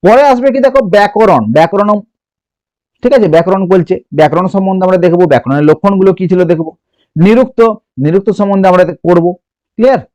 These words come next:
তারপরে দেখো ছন্দ, ছন্দ সম্বন্ধে দেখো, দেখো ছন্দ সম্বন্ধে একটা আমাদের ছোট্ট ধারণা দিই, কোশ্চেন কি আসে,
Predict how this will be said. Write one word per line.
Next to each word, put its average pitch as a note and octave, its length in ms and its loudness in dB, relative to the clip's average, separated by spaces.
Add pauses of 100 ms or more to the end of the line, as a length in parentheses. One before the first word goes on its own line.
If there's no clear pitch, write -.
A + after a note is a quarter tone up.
(760)
তারপরে F#3+ 320 0
দেখো G3+ 140 0
ছন্দ, G3 520 0
ছন্দ G3+ 420 -2
সম্বন্ধে G3+ 340 -2
দেখো, F#3 140 2
দেখো F#3 160 0
ছন্দ F#3+ 280 -4
সম্বন্ধে A#3+ 220 -2
একটা A#3 200 -4
আমাদের A3 220 0 (120)
ছোট্ট A3 200 -4
ধারণা D#3 280 0
দিই, C#3+ 140 -4
কোশ্চেন G3 420 -2
কি G#3 160 0
আসে, G3 240 0